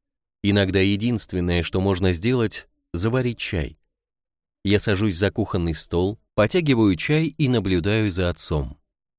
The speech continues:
Тот приоткрывает глаза и тихо ворчит. "Как ты, папа?" почти шепотом спрашиваю я.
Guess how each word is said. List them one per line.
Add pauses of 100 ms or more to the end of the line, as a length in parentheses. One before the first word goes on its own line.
(260)
Тот
приоткрывает
глаза
и
тихо
ворчит. (920)
"Как
ты,
папа?" (320)
почти
шепотом
спрашиваю
я.